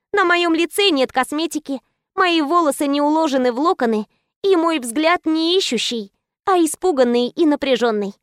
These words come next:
Нас проводили к столику у окна, открывающего вид на мегаполис, с огнями города,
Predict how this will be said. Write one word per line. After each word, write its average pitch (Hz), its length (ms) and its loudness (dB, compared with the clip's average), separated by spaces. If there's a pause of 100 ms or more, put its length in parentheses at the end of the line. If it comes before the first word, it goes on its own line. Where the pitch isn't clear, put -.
(800)
Нас 330 240 2
проводили 285 540 0
к - 40 -8
столику 285 460 -2
у 247 80 4
окна, 285 440 2
открывающего 262 760 0
вид 254 200 -4
на 254 120 -2
мегаполис, 247 680 0 (280)
с - 120 -14
огнями 302 460 0
города, 240 520 0